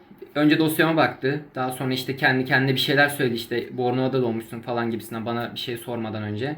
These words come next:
kendisi konuştu. Sonrasında sordu işte, "Kendini tanıt bir bakalım." dedi. İşte adımı soyadımı söyledim. E, nereli olduğumu söyledim. Doğum tarihimi söyledim.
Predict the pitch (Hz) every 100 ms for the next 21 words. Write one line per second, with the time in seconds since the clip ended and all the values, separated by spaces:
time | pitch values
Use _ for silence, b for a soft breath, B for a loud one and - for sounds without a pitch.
0 | - 139 117 117 - 113 110 - 147 151
1 | - 143 139 - 151 156 147 - 151 143
2 | - 127 151 151 151 151 139 135 135 117
3 | 113 107 104 123 151 b b b b b
4 | - - 160 156 156 160 175 190 170 165
5 | 175 180 151 131 131 135 - 123 123 123
6 | 143 143 147 135 143 139 120 117 117 127
7 | 131 143 127 123 131 131 117 107 110